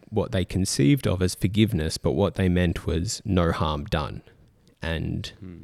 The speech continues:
Speaker 1: they were, they were actually just accepting what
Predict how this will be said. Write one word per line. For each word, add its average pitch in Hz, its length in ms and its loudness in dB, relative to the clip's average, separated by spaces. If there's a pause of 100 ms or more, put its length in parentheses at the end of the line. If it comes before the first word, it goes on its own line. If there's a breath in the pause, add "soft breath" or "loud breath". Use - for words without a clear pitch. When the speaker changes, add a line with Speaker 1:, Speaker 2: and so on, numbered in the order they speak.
(100)
Speaker 1:
they 98 260 4
were, 95 400 4 (1300 soft breath)
they 101 280 4
were 113 200 6
actually 101 560 2
just - 440 0 (160)
accepting 90 840 0
what 92 240 6